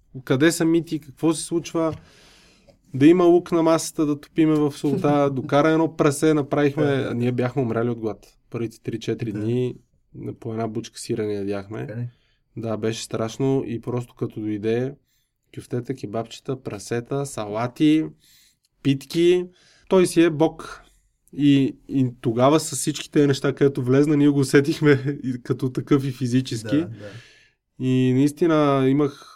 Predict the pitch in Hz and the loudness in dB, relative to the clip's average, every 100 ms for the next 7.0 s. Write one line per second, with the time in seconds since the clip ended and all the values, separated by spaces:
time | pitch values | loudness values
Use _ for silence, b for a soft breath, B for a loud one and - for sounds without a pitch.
0 | _ - 127 120 117 - - - 131 131 | _ -10 -6 -4 -6 -8 -14 -4 -2 0
1 | 127 123 113 - 110 110 117 123 123 120 | 0 -2 -4 -6 -8 -4 -2 -2 -4 -4
2 | 120 120 117 117 _ _ 127 120 123 117 | -2 -2 -4 -8 _ _ -8 -6 -8 -8
3 | - 120 117 113 113 b b b b b | -10 -8 -6 -8 -10 b b b b b
4 | - 120 123 120 127 117 120 117 117 113 | -18 -4 -2 0 -2 -4 -2 -2 -2 0
5 | 113 104 110 117 127 123 - 139 127 - | -2 -2 -4 -4 -4 -8 -8 -6 -4 -2
6 | 127 113 110 110 110 120 151 131 123 120 | -4 -2 -4 -4 -4 -6 -8 -8 -4 -4